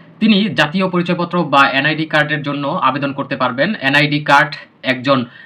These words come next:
নাগরিকের পরিচয়ের সবচেয়ে গুরুত্বপূর্ণ দলিল, যা ভোটার হওয়ার পাশাপাশি বিভিন্ন সরকারি বা বেসরকারি সেবা গ্রহণের জন্য অপরিহার্য।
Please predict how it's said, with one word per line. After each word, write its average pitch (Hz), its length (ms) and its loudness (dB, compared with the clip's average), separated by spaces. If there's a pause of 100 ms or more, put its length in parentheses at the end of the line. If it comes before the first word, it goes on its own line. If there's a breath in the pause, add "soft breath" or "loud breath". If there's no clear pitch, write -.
নাগরিকের 175 480 0
পরিচয়ের 160 680 0 (240)
সবচেয়ে 165 560 -2
গুরুত্বপূর্ণ 147 600 -2 (240 loud breath)
দলিল, 143 360 0
যা 127 280 4
ভোটার 143 360 2
হওয়ার 135 300 2
পাশাপাশি 139 460 -2
বিভিন্ন 135 380 -4
সরকারি 135 380 -2
বা 147 120 0
বেসরকারি 127 560 -4 (520 loud breath)
সেবা 185 260 2
গ্রহণের 180 340 4
জন্য 165 420 -2 (260)
অপরিহার্য। 151 600 0